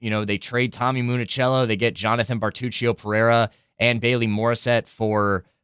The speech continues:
from Roanoke. And so a, a little bit of help both on the front end and the back end. Sasha Wall will still be suspended for Macon,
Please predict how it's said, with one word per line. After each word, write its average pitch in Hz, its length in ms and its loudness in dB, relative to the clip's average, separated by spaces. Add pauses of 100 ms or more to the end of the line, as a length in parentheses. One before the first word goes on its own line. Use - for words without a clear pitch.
from 101 280 0
Roanoke. 101 520 0 (260)
And 110 160 -2
so 123 220 2
a, 117 140 2
a 113 60 4
little 123 260 0
bit 117 120 -2
of 113 80 -2
help 123 280 -2
both 120 260 0
on 120 80 0
the 101 80 -4
front 120 280 -2
end 117 240 0
and 117 200 0
the 104 40 -2
back 113 360 2
end. 120 180 0
Sasha 120 340 0
Wall 113 340 2
will 110 100 -4
still 131 200 -4
be 120 140 -2
suspended 107 720 -2
for 101 120 -8
Macon, 95 480 -2